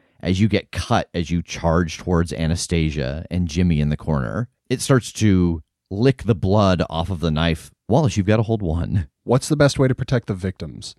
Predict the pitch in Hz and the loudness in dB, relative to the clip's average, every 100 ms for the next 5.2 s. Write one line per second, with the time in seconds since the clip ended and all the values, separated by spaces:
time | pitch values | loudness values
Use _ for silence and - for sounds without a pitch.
0 | _ 135 127 190 156 135 98 127 120 98 | _ 2 4 2 0 -2 0 0 0 0
1 | 90 82 85 85 78 104 107 104 101 107 | 0 2 0 -2 0 0 2 2 2 2
2 | 104 92 101 85 95 - - 92 104 92 | 2 2 -2 0 -2 0 -4 -2 0 0
3 | 87 82 80 80 76 73 71 71 65 - | 0 2 2 2 0 0 0 -2 -4 -6
4 | 78 73 69 73 64 65 62 - 58 57 | -4 -2 0 -2 -4 -6 -6 -6 -6 -6
5 | 80 120 | -6 -8